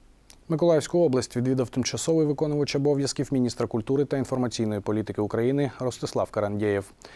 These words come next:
Він зустрівся з представниками галузі культури, оглянув об'єкти, які були зруйновані внаслідок російських обстрілів,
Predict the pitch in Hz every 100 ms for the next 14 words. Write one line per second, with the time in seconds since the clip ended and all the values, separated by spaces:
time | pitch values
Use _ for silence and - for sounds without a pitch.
0 | - - 165 139 - 147 - 139 - 131
1 | - 135 131 139 131 120 131 104 95 -
2 | 107 156 156 123 107 110 107 113 123 143
3 | - 104 101 104 107 104 98 120 135 135
4 | 107 98 101 101 101 101 110 - 107 -
5 | - 156 - 131 127